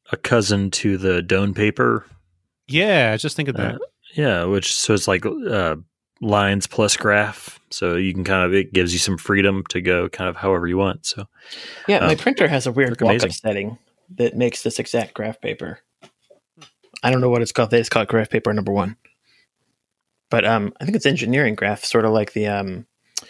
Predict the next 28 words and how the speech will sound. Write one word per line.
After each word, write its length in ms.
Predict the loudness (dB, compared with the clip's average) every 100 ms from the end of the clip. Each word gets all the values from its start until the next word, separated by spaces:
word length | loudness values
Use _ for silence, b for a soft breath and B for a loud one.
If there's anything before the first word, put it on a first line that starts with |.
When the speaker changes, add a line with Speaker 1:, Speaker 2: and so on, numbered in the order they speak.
| B B -2
Speaker 3:
oh 160 | 0
God, 200 | 0 0
what 60 | 0
was 100 | 0
that 140 | -2
Field 220 | 2 0 2
Notes 280 | 0 -2
that 80 | -6
came 200 | -2 0
out 300 | 0 -4 -8 -20 _ -12
with 120 | -8
the 80 | -2
yellow 260 | 0 0
cover 400 | 0 0 0 -2
that 100 | -2
was 140 | -4 -2
so 140 | -2
cool? 460 | 0 -2 -2 -6 _ _ _ _
Speaker 2:
Utility? 500 | -10 -8 -4 -4 -6 -10 _ -4
Speaker 3:
Yeah. 560 | 0 0 0 -2 -6 -14 _ _ _ _ _ -10
Speaker 2:
Yeah. 240 | -8 -8 -12 _ _ _ -6
Speaker 3:
But 180 | -4 -4
on 120 | -4
a 60 | -4
Speaker 1:
Mm-hmm. 300 | -6 -6 0
Speaker 3:
way 180 | 4 4
bigger 220 | 2 -2
scale, 380 | -6 -6 -8